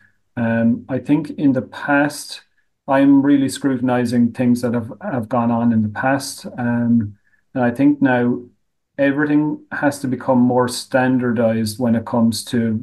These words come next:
validation. Uh, you'll often hear about monitoring, validation, verification of stocks. So this is where, this is where this detail is. You know, if you want to prove something, this is the level of detail you will have to go. And I think there will be a very high level of scrutiny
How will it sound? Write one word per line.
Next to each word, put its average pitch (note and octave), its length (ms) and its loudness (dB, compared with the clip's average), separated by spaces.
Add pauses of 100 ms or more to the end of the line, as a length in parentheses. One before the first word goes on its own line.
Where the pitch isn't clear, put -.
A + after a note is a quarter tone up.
validation. B2 1000 0 (240)
Uh, B2+ 120 -2 (100)
you'll C#3 200 2
often C#3+ 460 0
hear B2 320 0
about A#2+ 320 2 (560)
monitoring, B2+ 920 0 (360)
validation, B2 800 0
verification B2 1000 0
of A#2+ 140 -4
stocks. - 680 -2 (360)
So B2 500 -4 (280)
this C#3+ 180 0
is C#3 160 -2
where, B2 540 0 (440)
this D3 160 -2
is C#3 100 0
where C3+ 200 2
this C#3 260 -2
detail A#2+ 500 0
is. A2+ 320 -4
You A#2+ 80 0
know, A#2 200 0
if A#2+ 200 -4
you B2 80 0
want B2+ 240 0
to C3+ 60 -8
prove C3 320 -2
something, C3 600 -2
this B2 200 -4
is B2 80 -4
the C3 100 -4
level B2+ 280 0
of A2 100 -2
detail A#2+ 400 -2
you A#2 80 -2
will A2+ 100 -2
have A2+ 260 -4
to A#2 80 -8
go. A2+ 280 -4
And G#2+ 80 2
I G#2+ 80 0
think C#3 200 -2
there B2 140 0
will C3 380 0
be A#2+ 280 0
a A2 100 -8
very B2 440 -2
high B2+ 240 -2
level B2+ 320 -2
of B2 100 -4
scrutiny C#3+ 680 -2